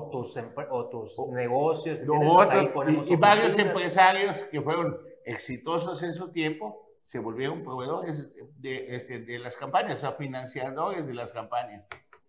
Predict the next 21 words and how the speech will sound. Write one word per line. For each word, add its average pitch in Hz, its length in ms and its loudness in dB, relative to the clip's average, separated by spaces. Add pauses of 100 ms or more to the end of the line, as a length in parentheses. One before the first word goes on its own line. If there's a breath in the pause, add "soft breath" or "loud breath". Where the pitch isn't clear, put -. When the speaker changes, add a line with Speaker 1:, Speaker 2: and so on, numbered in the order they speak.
(280)
Speaker 2:
Entonces, 185 420 0 (440)
el, 123 280 -8
el 127 120 -6
dinero 147 340 -6
se 151 140 -14
quedaba 120 600 -2
aquí. 104 380 -16
Speaker 1:
Sí. - 140 -20 (260)
Speaker 2:
Hoy 185 240 0
en 196 120 -6
día, 147 500 -6 (140)
a 117 120 0
nivel 135 420 -8
nacional, 117 920 -4 (420)
los 113 220 -4 (120)
po-, 120 220 -6 (400)
poderíos 131 600 -4
impresionantes 110 880 -10
económicos 127 600 -12
se 107 120 -14
dedican 131 540 -10